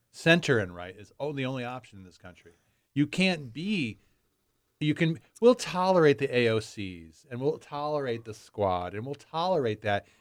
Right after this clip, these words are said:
and give them symbolic victories here and there. But there's no way you're gonna get somebody from the left. I mean, if, uh, I hope people can start to retitrate because the Democratic Party is the center.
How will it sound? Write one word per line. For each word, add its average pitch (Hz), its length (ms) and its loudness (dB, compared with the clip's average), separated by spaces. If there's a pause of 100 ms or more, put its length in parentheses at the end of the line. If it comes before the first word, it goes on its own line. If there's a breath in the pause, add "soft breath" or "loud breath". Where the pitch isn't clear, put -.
(120)
and 117 120 -8
give 120 120 2
them 117 140 -4
symbolic 98 560 -4
victories 101 460 -6
here 90 180 -12
and 87 120 -16
there. 90 220 -18 (320)
But 107 180 -4
there's 110 220 -6
no 123 220 -2
way 117 320 2
you're 110 100 2
gonna 101 160 -8
get 98 160 -12
somebody 92 240 -12
from 92 160 -20
the 82 80 -20 (160)
left. - 360 -8 (360)
I - 20 -10
mean, 135 140 2
if, 123 180 -2
uh, 143 100 0 (520)
I 131 100 4
hope 262 320 8
people 156 220 0
can 120 140 -8
start 120 240 2
to 117 80 -6
retitrate 110 720 -2 (300)
because 113 440 0 (360)
the 123 60 -2
Democratic 165 540 6
Party 143 280 4
is 113 120 -2
the 117 100 -8
center. 95 400 -12